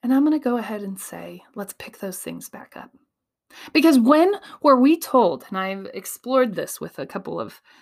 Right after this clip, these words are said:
um, <laughs> teenagers as of late, when were we told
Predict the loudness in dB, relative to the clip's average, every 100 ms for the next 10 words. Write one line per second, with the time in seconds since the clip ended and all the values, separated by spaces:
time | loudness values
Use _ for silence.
0 | _ -10 -8 -8 -10 -14 -8 -6 -2 -2
1 | -2 -4 -8 -4 0 0 -2 -6 -6 -8
2 | -12 -4 -2 -2 -8 -10 -12 -12 -16 _
3 | _ _ _ _ _ _ _ _ _ _
4 | _ _ _ _ 2 2 2 0 2 2
5 | 0 -2 2 2 0 -6 -12